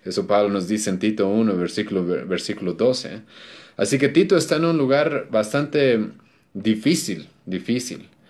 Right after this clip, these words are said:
Eh, por la providencia y la gracia de Dios, eh, Pablo había logrado fundar una iglesia en Creta y dejó a Tito,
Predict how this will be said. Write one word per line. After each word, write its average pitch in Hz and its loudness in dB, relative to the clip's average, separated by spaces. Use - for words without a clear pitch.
Eh, 92 2
por 101 2
la 98 4
providencia 113 2
y 123 4
la 107 4
gracia 120 0
de 101 0
Dios, 117 2
eh, 101 -4
Pablo 123 2
había 113 2
logrado 104 2
fundar 101 0
una 117 0
iglesia 98 -2
en 87 -4
Creta 101 -2
y 104 -2
dejó 113 2
a 113 -2
Tito, 113 -8